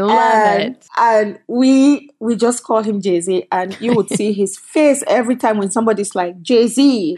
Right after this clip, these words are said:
Speaker 2: like the
Speaker 1: <laughs>
Speaker 2: artist, he's
Speaker 1: Yeah.
Speaker 2: like, "No, like Jared Zane."
Speaker 1: Yes, I love that response.
Speaker 2: <laughs>
Speaker 1: Good for him. He knows who he is already.
Speaker 2: That's right.
Speaker 1: Anyway, I didn't mean to
Speaker 2: So
Speaker 1: interrupt you. Go ahead. So with your first child, yeah.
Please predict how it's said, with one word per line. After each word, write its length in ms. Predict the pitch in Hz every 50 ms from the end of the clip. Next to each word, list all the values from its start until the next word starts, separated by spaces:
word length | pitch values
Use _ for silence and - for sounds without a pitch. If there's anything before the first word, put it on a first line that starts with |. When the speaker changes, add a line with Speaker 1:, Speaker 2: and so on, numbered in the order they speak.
| -
Speaker 2:
like 300 | - 214 220 208 151 170
the 320 | 214 214 202 - 180 - - _
Speaker 1:
<laughs> 320 | _ _ _ _ _ _
Speaker 2:
artist, 560 | - 349 - 269 269 - - 339 339 339 339 311
he's 220 | 233 - 311 -
Speaker 1:
Yeah. 80 | 196 185
Speaker 2:
like, 240 | 214 240 214 202 202
"No, 840 | 208 214 214 214 214 214 214 208 202 185 180 165 165 180 185 214 - _ _
like 280 | 185 220 208 214 214 180
Jared 580 | - 226 226 220 226 233 233 233 240 247 - - _ - 196
Zane." 500 | 175 185 240 226 220 220 208 190 190 196
Speaker 1:
Yes, 640 | 202 - 294 294 285 285 277 240 - - - - -
I 220 | 262 262 269 262
love 360 | 277 277 285 330 359 294 247
that 220 | - 254 240 220 208
response. 720 | 226 262 226 247 330 349 233 220 214 202 208 196 208 190 - - -
Speaker 2:
<laughs> 100 | - -
Speaker 1:
Good 280 | - 294 311 - 269
for 160 | - - 330 311
him. 360 | 277 247 262 247 233 214 202
He 140 | 190 220 240
knows 300 | 240 247 254 262 254 247
who 80 | 269 262
he 140 | 233 226 220
is 140 | 226 220 214
already. 600 | 220 208 208 214 208 202 196 214 196 - 185 170 - _
Speaker 2:
That's 340 | 381 370 339 339 330 339 -
right. 680 | 277 233 226 214 226 240 254 240 220 202 196 208 - - -
Speaker 1:
Anyway, 240 | 277 277 269 247
I 100 | 240 240
didn't 200 | 233 240 240 254
mean 100 | 233 226
to 80 | 220 277
Speaker 2:
So 100 | 247 240
Speaker 1:
interrupt 300 | 220 196 180 170 175 180
you. 100 | 190 185
Go 160 | - 220 240
ahead. 280 | 233 196 185 - 202 -
So 100 | - 214
with 160 | 214 208 196
your 80 | 208 196
first 400 | 190 - 240 220 - - - -
child, 380 | - 220 170 196 202 202 185 180
yeah. 160 | 180 180